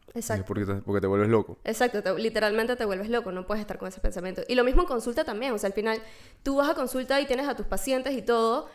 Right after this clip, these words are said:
Speaker 2: pero no puedes quedarte en un pensamiento porque te lo llevas a la casa y entonces se vuelve un problema tuyo. O sea, tienes que saber dividirlo y es súper importante y por eso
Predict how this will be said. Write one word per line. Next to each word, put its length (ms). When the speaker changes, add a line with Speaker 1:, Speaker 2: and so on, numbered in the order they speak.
Speaker 2:
pero 140
no 220
puedes 400
quedarte 840
en 380
un 180
pensamiento 920
porque 500
te 100
lo 80
llevas 200
a 20
la 100
casa 460
y 80
entonces 400
se 80
vuelve 220
un 80
problema 340
tuyo. 280
O 40
sea, 140
tienes 120
que 60
saber 340
dividirlo 480
y 60
es 80
súper 300
importante 520
y 120
por 200
eso 440